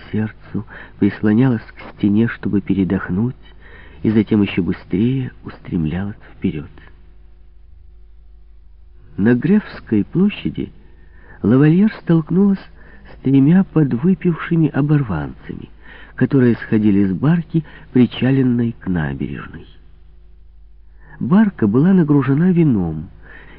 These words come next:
и было видно, что эти люди отдали честь ее грузу.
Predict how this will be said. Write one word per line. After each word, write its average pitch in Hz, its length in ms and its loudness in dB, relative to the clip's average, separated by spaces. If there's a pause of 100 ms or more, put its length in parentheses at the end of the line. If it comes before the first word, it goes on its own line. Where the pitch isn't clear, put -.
и - 80 2
было 151 260 6
видно, 131 480 2
что - 200 -4
эти 123 200 0
люди 147 320 2 (360)
отдали 139 540 2 (180)
честь 180 400 2
ее 101 180 0
грузу. 69 440 -12